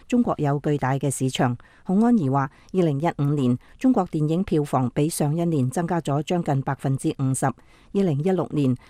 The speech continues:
由於中國經濟減緩同人民幣貶值，增長不大，甚至下跌。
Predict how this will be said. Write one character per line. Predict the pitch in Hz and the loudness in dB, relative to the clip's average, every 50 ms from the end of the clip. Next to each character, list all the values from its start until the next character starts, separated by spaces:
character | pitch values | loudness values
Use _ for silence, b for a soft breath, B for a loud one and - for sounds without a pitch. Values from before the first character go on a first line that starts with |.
| b b | b b
由 | - 160 147 170 | -2 -2 0 0
於 | 196 226 240 | 2 0 0
中 | 220 - 247 | 2 2 0
國 | 226 214 170 - | 2 0 0 0
經 | - 214 208 | 2 0 0
濟 | 202 190 160 | 2 2 -2
減 | 147 - 139 131 156 180 | 0 0 -2 -2 -2 0
緩 | 160 135 127 131 | 0 0 0 0
同 | - - 143 139 | -2 -2 -2 0
人 | 135 135 | 0 0
民 | 131 135 135 127 131 | 0 0 0 0 0
幣 | - 131 131 | 0 -2 -2
貶 | - 135 127 139 | -2 -2 -4 -2
值， | 151 - 156 - - - | 0 0 -2 -2 -2 -6
增 | - 170 156 156 | -4 -2 -2 -2
長 | - 143 127 135 | -2 -2 -2 -2
不 | - 147 | -4 -4
大， | - - 143 139 139 - - | -2 -2 0 0 -2 -2 -4
甚 | - - 147 | -4 -2 -2
至 | 139 - | -2 -2
下 | 143 131 135 135 | -4 -4 -4 -6
跌。 | - - 147 147 | -2 -2 -2 -2